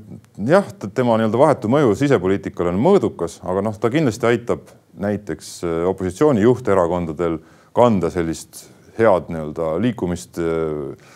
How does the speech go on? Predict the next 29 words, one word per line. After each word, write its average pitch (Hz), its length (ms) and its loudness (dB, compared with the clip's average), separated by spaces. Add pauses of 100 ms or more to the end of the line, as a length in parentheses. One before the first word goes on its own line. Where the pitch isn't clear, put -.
(120)
protestivaimu 101 800 0
edasi, 78 400 0 (320)
sest 76 460 -8
et - 100 -20
pärast 123 400 4
nüüd 85 240 -8
juba 80 460 0 (600)
selle 113 160 2
aasta 87 240 0
lõppu, 151 320 -2
siis 80 160 -10
noh, 104 120 -2
ega 98 120 2
kohalikud 95 400 4
valimised 85 400 0
ei 90 80 0
ole 92 160 2
ka 101 160 4
enam 80 160 -4
nii 80 140 -4
väga 107 260 2
kaugel, 73 400 -4
et, - 140 -18 (540)
et - 100 -14
mingis 98 260 -2
mõttes 82 320 -6
on 80 80 -4
sellist, 78 460 -6
äh, 76 240 -6